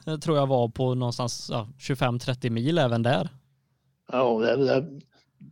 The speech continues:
Speaker 2: det var någon sträcka på en trettio mil och så var det en,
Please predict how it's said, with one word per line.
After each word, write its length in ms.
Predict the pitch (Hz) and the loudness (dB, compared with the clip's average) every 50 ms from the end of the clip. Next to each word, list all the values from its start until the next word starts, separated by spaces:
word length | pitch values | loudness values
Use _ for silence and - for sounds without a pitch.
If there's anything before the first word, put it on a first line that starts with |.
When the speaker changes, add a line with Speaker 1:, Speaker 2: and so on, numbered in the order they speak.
| _ - - | _ -20 -20
Speaker 2:
det 280 | - - - - - - | -20 -20 -8 0 0 2
var 200 | 143 156 151 135 | 6 6 6 6
någon 180 | 131 139 156 156 | 6 4 4 4
sträcka 420 | - - 185 175 151 - - 127 | 8 8 8 8 8 4 0 0
på 120 | 117 156 151 | 4 4 4
en 100 | 147 139 | 4 6
trettio 420 | - 160 135 120 - - 139 139 | 6 6 6 6 4 4 2 4
mil 340 | 147 139 127 120 120 113 131 | 4 4 2 2 4 4 2
och 80 | 127 - | 4 4
så 160 | 143 131 127 | 4 4 6
var 100 | 131 131 | 6 6
det 100 | 135 139 | 6 6
en, 180 | 139 143 151 | 6 4 2